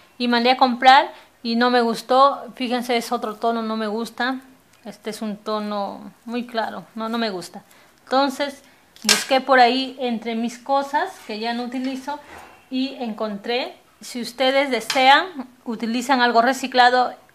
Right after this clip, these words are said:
o si no, pueden comprar también la cita. Yo encontré esta asa de una cartera que yo no usaba.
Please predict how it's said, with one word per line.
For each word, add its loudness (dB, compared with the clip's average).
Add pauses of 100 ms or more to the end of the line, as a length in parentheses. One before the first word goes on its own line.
o 4
si -4
no, 0
pueden -6
comprar 0
también -2
la 0
cita. -10 (540)
Yo -2
encontré -2
esta 6
asa 0 (160)
de -8
una 0
cartera 0
que -6
yo -2
no -2
usaba. 4